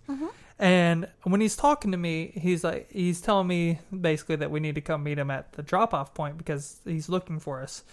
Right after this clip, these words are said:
Speaker 1: Mm-hmm.
Speaker 2: And we tell him where we're at, realize it's not the same place. So, but while he's talking to me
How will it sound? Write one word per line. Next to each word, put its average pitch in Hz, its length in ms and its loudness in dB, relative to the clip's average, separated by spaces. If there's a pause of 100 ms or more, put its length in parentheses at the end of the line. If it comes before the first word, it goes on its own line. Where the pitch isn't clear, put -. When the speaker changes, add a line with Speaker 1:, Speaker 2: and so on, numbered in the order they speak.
(100)
Speaker 1:
Mm-hmm. 277 240 -6
Speaker 2:
And 160 160 -2
we 160 60 0
tell 160 160 2
him 147 100 0
where 147 100 0
we're 180 180 4
at, 160 360 2 (100)
realize 139 280 0
it's 143 140 -8
not 151 180 -2
the - 60 -16
same 147 180 -6
place. 147 260 0
So, 151 280 0 (600)
but 196 260 4
while 180 300 4
he's 180 240 -4
talking 269 340 -2
to 170 60 -2
me 160 220 -4